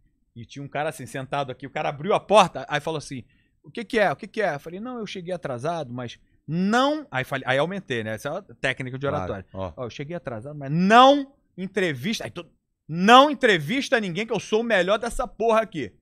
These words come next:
Speaker 1: Não entrevista ninguém sem eu, sem eu fazer o teste." Aí o cara na mesa falou, "Quem, quem que tá falando aí?"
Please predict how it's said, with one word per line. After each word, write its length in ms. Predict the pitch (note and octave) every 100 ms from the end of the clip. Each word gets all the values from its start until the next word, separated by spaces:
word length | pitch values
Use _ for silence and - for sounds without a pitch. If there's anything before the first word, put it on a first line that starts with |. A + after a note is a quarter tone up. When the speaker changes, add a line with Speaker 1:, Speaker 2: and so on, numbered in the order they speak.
| _ _ _
Speaker 1:
Não 300 | C#3+ F#3 B3
entrevista 560 | C#4 A#3+ G3+ G3+ A#3 G#3+
ninguém 500 | F#3+ D#3+ F3 G#3 A#3
sem 180 | - G#3+
eu, 80 | A#3
sem 400 | - F3+ - C4
eu 100 | B3+
fazer 260 | A3+ F#3
o 80 | A#3+
teste." 400 | - E3+ C#3+ - _ _ G#3 -
Aí 160 | A#3 C#4+
o 80 |
cara 320 | F#4+ C#4 C4+ C4
na 140 | B3
mesa 340 | A#3+ C#4+ B3
falou, 160 | G#3+ F#3+ _ _ _ _
"Quem, 180 | F4+ F4+
quem 140 | G#4
que 40 | -
tá 100 | E4
falando 300 | D4+ C4+ C4
aí?" 220 | A3 D#3+